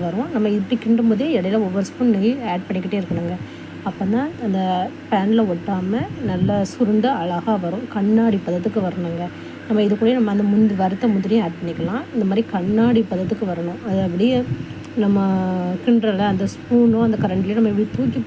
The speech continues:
பார்க்கும்போது கண்ணாடி மாதிரி விழணும். அப்போனா அந்த பதம் வந்து கரெக்டா இருக்குன்னு அர்த்தம். இப்போ மே-, இப்போ நம்ம இறக்கி வச்சிடலாம். இது சுவையான, டேஸ்டான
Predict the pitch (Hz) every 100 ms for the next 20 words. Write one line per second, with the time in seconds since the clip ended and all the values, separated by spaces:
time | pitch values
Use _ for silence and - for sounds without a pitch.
0 | 208 196 196 180 196 - 214 180 220 226
1 | 196 196 196 214 202 170 175 190 - -
2 | - - - 202 190 226 240 - 165 170
3 | 202 180 180 233 190 160 - 190 175 -
4 | 180 185 151 - 185 311 - - - -
5 | - 214 - 240 214 208 202 269 208 247
6 | 214 190 180 180 196 165 175 175 247 403
7 | - 240 202 202 196 214 196 196 202 214
8 | 339 392 - - - - 208 170 185 -
9 | 202 190 196 320